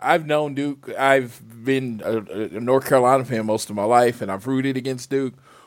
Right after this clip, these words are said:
But if anyone, anyone deserves to go out with a chip, anybody deserves to go out with a ring, it's Coach K.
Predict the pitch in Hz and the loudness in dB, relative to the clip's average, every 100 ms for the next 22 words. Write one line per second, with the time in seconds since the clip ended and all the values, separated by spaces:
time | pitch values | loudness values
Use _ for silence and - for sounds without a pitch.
0 | _ _ 139 127 123 _ _ _ 143 131 | _ _ 2 2 0 _ _ _ -10 -10
1 | - 147 160 170 165 156 147 131 107 - | -10 -8 -4 -4 -2 0 2 2 -2 -14
2 | _ _ _ _ _ _ 151 165 160 160 | _ _ _ _ _ _ -12 -4 -2 0
3 | 160 156 151 143 135 123 120 120 113 110 | 0 -2 -2 0 2 2 4 4 4 0
4 | 104 104 101 95 90 - 92 - _ _ | 2 2 2 -2 -6 -4 -6 -6 _ _
5 | _ - 151 165 170 170 160 139 131 123 | _ -12 -4 -2 -2 -2 2 4 6 4
6 | 117 113 104 101 98 95 90 80 82 80 | 4 2 2 0 -2 -2 -2 -6 -10 -10
7 | 87 78 - - 78 - 87 60 | -10 -8 -6 -4 -6 -4 -4 -4